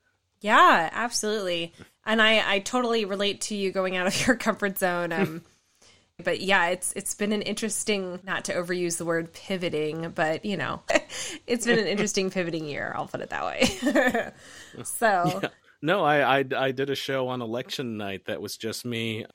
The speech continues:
Speaker 2: It was me reading favorite, uh, historical texts from about a five thousand year period around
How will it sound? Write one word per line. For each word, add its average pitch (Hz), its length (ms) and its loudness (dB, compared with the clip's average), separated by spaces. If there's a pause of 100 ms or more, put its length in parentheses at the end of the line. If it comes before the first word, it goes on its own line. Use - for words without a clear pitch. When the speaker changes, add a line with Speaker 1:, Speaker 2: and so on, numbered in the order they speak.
Speaker 2:
It 143 80 4
was 143 200 4
me 127 240 2
reading 117 520 0
favorite, 113 720 -2
uh, 104 400 -2 (520)
historical 120 680 -2
texts - 520 2
from 98 680 -8
about 101 460 -2
a 98 220 -2 (260)
five 117 380 -2
thousand 113 360 0
year 104 160 0
period 107 600 0
around 95 440 -2